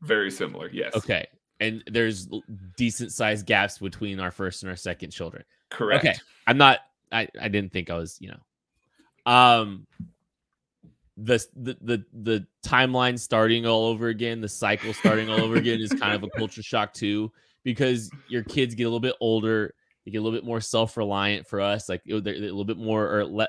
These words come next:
Speaker 2: you know,
Speaker 1: Mm-hmm.
Speaker 2: they, they can handle themselves a little bit easier,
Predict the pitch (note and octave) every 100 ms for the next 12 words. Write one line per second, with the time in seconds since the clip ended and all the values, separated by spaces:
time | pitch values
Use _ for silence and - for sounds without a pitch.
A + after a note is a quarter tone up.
0 | - C4 A3 C4 - - - _ _ -
1 | A2 B2+ A2 A2+ A2+ A2+ A2 A#2 A2 G#2
2 | G#2 G#2+ F#2+ G#2 G2 G2 G2 F#2+ F#2+